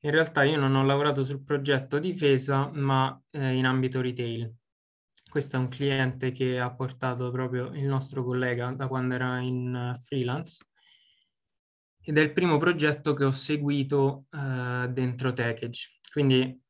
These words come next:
siamo partiti che non c'era proprio un gruppo, è arrivato lui, eh, mi ha chiamato a me, abbiamo assunto anche un'altra ragazza ed eravamo in tre.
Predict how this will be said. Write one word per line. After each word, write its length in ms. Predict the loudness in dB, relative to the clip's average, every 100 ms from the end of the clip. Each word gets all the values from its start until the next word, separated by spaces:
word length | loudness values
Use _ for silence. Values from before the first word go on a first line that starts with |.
| _
siamo 300 | -4 -2 2
partiti 760 | 2 0 -2 -2 0 -2 -2 -10 _ _
che 500 | 0 4 4 4 2
non 160 | 0 -2
c'era 240 | 0 2
proprio 240 | 2 0 0
un 80 |
gruppo, 360 | 0 0 -2 -4
è 40 |
arrivato 360 | -2 0 0 0
lui, 320 | 0 0 -2 -4 -10 _ _ _ _ _ _ -20 _
eh, 280 | -2 0 2
mi 140 | 2
ha 80 | 2
chiamato 400 | 0 -2 0 2
a 60 | 0
me, 240 | 0 0
abbiamo 760 | -2 -4 -4 -4 -4 -6 -8 -12
assunto 640 | -6 -4 -4 -2 -2 0 0
anche 180 | 0
un'altra 320 | 0 -2 -2 -2
ragazza 460 | 0 0 -2 -6
ed 80 | -6
eravamo 360 | -4 -2 -2 -2
in 160 | -4
tre. 300 | -6 -6 -8